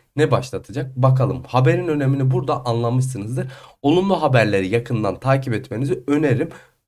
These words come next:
Formasyon olarak da şu an bir bayrak formasyonu sergiliyoruz. Kırılımla birlikte hedeflerine gidecektir arkadaşlar. Bugünkü videomuzun sonuna geldik arkadaşlar. Kanalımıza abone olup bildirimleri açmayı unutmayın. Videomuzu beğenip paylaşarak da bizlere destekte bulunabilirsiniz.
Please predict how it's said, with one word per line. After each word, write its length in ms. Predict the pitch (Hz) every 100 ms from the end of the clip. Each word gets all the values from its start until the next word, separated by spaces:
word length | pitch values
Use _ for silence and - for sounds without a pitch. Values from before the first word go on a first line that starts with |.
| -
Formasyon 440 | 190 202 202 196
olarak 380 | 175 135 101 -
da 60 | 101
şu 160 | -
an 140 | 139 95
bir 120 | 98
bayrak 300 | 180 185 185
formasyonu 480 | 185 185 175 185 180
sergiliyoruz. 640 | 190 175 170 170 175 190 - - -
Kırılımla 560 | 202 196 196 156 95
birlikte 320 | 90 85 -
hedeflerine 520 | 117 165 135 - 123 175
gidecektir 540 | 131 117 98 - -
arkadaşlar. 540 | 85 - 90 - 190 - - -
Bugünkü 400 | 190 247 226 165
videomuzun 460 | 135 - 185 131 131
sonuna 360 | - 120 170 185
geldik 340 | 156 98 -
arkadaşlar. 580 | 101 101 147 127 135 165 - - _
Kanalımıza 500 | - 151 202 214 196
abone 300 | 180 185 196
olup 240 | 190 151
bildirimleri 440 | 165 156 170 165 147
açmayı 380 | 151 151 113 90
unutmayın. 760 | 117 135 131 131 117 120 135 - - _ _ -
Videomuzu 480 | 196 214 156 113 143
beğenip 320 | 165 147 131
paylaşarak 520 | 147 156 156 170 131
da 140 | 95
bizlere 340 | 123 139 117 107
destekte 480 | 123 127 127 85 101
bulunabilirsiniz. 840 | 135 165 160 165 165 160 120 131